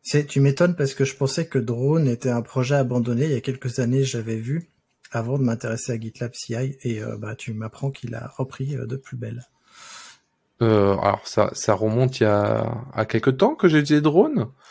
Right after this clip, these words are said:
Speaker 2: et que j'avais bien aimé, mais je, il me semble pas que ce soit abandonné. Euh, ne, ça, je serais, je finirais mal ma journée, je serais assez triste.
Speaker 1: Euh, moi, c'était il y a déjà, euh, il y a déjà trois ans, hein, trois ou quatre ans que j'avais essayé drone.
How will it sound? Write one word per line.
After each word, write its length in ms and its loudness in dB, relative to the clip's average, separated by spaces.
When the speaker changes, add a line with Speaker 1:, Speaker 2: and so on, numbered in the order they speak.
Speaker 2:
et 60 0
que 60 2
j'avais 140 8
bien 240 4
aimé, 160 2
mais 160 2
je, 100 -6
il 60 -2
me 60 -2
semble 260 -6
pas 140 0
que 60 -10
ce 60 -12
soit 100 4
abandonné. 380 0
Euh, 180 2
ne, 120 4
ça, 160 0
je 80 2
serais, 220 6
je 100 -2
finirais 260 4
mal 160 8
ma 120 8
journée, 280 0
je 60 -6
serais 100 4
assez 160 2
triste. 400 -4
Speaker 1:
Euh, 160 4
moi, 120 4
c'était 340 0
il 60 2
y 60 4
a 80 4
déjà, 340 2
euh, 440 0
il 20 -8
y 20 -2
a 20 0
déjà 160 0
trois 340 2
ans, 180 2
hein, 240 0
trois 200 -4
ou 40 -2
quatre 300 -6
ans 80 -2
que 300 -8
j'avais 360 -8
essayé 260 -4
drone. 140 -6